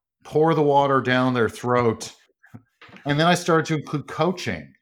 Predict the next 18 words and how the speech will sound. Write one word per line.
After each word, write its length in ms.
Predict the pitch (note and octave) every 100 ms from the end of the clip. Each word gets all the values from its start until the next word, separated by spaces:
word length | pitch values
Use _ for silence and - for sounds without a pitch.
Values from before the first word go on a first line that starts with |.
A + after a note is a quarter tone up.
| _
And 280 | B2+ C3 A#2
then 280 | C#3 D#3+ D#3
we 100 | C#3
started 360 | - C3 B2
to 60 | A2+
see 200 | - A#2
results. 840 | G2 F#2 E2+ D#2+ - - - - _ _ _ _ _ _
So 180 | -
one 160 | C3+ E3
of 60 | A#3
the 60 |
assumptions 460 | A3+ F#3 F#3 F3+ D3
I 100 | B2+
made 340 | A#2+ E3 G3
is 200 | C3+ G#2+
that 180 | A2 -
sales 320 | - D3 E3
leadership 640 | C3+ G3+ F#3+ - G#2 G2+